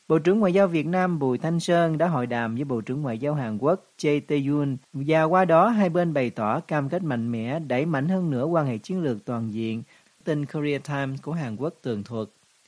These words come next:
Trong cuộc hội đàm, ông Cho ghi nhận Việt Nam là đối tác thương mại số ba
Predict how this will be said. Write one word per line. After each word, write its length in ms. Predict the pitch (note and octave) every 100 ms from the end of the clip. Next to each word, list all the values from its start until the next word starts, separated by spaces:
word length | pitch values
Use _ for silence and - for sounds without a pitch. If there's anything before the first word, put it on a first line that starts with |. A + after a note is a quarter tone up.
| _ _ _ _ -
Trong 160 | G#3 G#3
cuộc 160 | D3
hội 200 | C3+ C#3
đàm, 340 | C#3 C3+ C3 A#2+
ông 280 | D3+ D#3+ D#3
Cho 300 | E3+ D#3 D#3 D3+
ghi 140 | F#3+
nhận 200 | D#3 B2+
Việt 180 | B2+ B2
Nam 220 | D#3+ E3
là 100 | A#2+
đối 120 | B2+
tác 200 | F3+ G#3
thương 260 | - F3 D3
mại 160 | B2 A2+
số 160 | F#3
ba 380 | F3 D#3 D3+